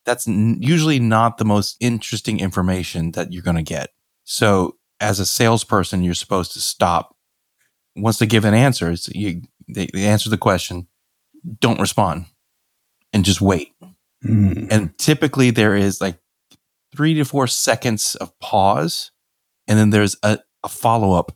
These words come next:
Speaker 1: answer. And the follow-up answer tends to usually be the most insightful one because it gives the person's brain time to not give the knee-jerk answer,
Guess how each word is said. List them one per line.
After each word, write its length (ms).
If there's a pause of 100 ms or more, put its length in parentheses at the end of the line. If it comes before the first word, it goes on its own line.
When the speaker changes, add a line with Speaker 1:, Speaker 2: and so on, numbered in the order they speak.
Speaker 1:
answer. 480 (500)
And 100
the 80
follow-up 440
answer 340
tends 400
to 80
usually 360
be 160
the 100
most 320
insightful 540
one 160
because 340
it 80
gives 380 (340)
the 80
person's 420
brain 600 (420)
time 280
to 140
not 260
give 140
the 100
knee-jerk 580
answer, 440